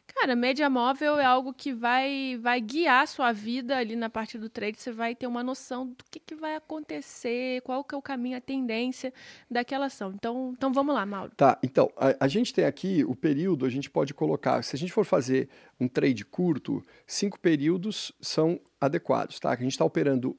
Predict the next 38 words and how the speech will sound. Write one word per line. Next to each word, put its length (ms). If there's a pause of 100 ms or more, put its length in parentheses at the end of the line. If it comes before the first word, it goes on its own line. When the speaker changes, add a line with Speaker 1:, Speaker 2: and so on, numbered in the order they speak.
(200)
Speaker 2:
um 60
minuto, 520
então 260
cinco 340
períodos 500
vai 100
calcular 380
a 40
média 440
de 160
cinco 440
minutos. 520
Speaker 1:
Uhum. 320 (180)
Speaker 2:
Se 140
a 60
gente 220
for, 240 (320)
é, 380
falar 260
assim, 140
"Ah, 100
vamos 220
fazer 240
um, 520
uma 140
coisa 380 (140)
mais, 840
né, 380 (760)
é, 320
razoável, 800
ah, 140
quatorze, 760 (300)
ah, 120
um 100
período 360
mais 280
longo 400
desse, 440